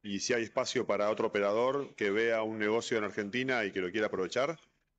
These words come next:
bienvenido sea, porque al final la competencia lo que te genera es eso, es que a todo el mundo lo ponga en forma, que no tenga, que no haya, eh, privilegios,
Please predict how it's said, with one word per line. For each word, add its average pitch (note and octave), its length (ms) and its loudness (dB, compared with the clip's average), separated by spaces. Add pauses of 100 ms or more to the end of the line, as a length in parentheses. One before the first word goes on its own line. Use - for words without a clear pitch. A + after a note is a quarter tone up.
(220)
bienvenido G#2 400 0
sea, C#3 300 0
porque F#2 180 -4
al - 40 -6
final A2+ 200 -2
la G#2+ 100 4
competencia G#2 500 -2
lo G2+ 80 0
que F#2+ 100 -2
te G2 80 -6
genera G#2+ 300 -2
es - 120 -4
eso, G2+ 500 -4
es - 80 -20
que F#2 300 -4 (420)
a G2 100 -8
todo G#2+ 160 -2
el G2+ 60 -2
mundo A2 200 -4
lo F#2+ 100 0
ponga G2 200 -4
en F#2 80 -8
forma, A#2 540 -2 (480)
que F2+ 260 -6
no F#2 120 -8
tenga, F#2 500 -4
que - 80 -10
no F#2+ 100 -4
haya, F#2 480 -2
eh, F2 100 -8
privilegios, G#2 840 -2